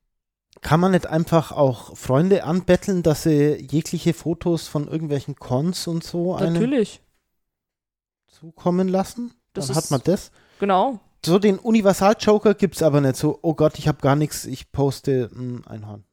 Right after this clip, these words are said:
Speaker 1: Oder
Speaker 2: Nein.
Speaker 1: so. Nee.
Speaker 2: Nee.
Speaker 1: Nee, nee.
Speaker 2: Das ist eigentlich nicht.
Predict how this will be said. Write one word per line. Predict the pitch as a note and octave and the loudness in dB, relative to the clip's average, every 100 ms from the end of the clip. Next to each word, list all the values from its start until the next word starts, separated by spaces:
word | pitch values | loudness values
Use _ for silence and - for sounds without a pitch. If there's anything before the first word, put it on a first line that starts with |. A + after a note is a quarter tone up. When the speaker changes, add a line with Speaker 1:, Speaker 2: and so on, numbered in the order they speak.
| - | -12
Speaker 1:
Oder | G3 | -2
Speaker 2:
Nein. | E3 - | -2 -4
Speaker 1:
so. | - | -14
Nee. | - A2+ _ - | -20 -20 _ -12
Speaker 2:
Nee. | F#3 E3 | -8 -8
Speaker 1:
Nee, | - G#2 _ - | -10 -20 _ -20
nee. | A2 - _ _ | -20 -20 _ _
Speaker 2:
Das | - F3+ - | -4 -4 -4
ist | - | -6
eigentlich | E3+ F3 | -4 -4
nicht. | F3 | -6